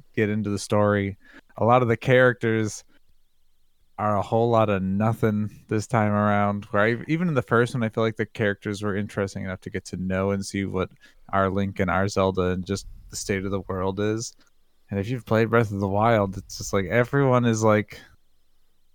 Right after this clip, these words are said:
pretty much the same, minus a few people.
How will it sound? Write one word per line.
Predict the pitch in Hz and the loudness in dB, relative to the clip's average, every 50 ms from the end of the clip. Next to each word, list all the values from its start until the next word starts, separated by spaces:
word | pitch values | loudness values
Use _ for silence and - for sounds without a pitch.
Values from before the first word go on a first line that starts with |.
| _ _ _ _ _ _ _ _ _ _ _ _ - | _ _ _ _ _ _ _ _ _ _ _ _ -10
pretty | - - 92 90 92 107 117 | -4 -2 0 0 2 0 2
much | 120 117 120 123 - - | 2 2 0 0 -2 -2
the | - 135 | -2 -2
same, | 127 - 147 143 135 139 143 147 147 143 127 - _ _ | 0 2 4 4 4 4 4 2 2 0 -4 -6 _ _
minus | - 98 98 107 110 110 - - | -2 0 2 2 2 0 0 -2
a | 95 | -4
few | - - 110 120 120 | -2 0 0 0 2
people. | - 131 127 123 - 143 143 156 165 160 | 2 2 2 2 2 2 4 4 2 0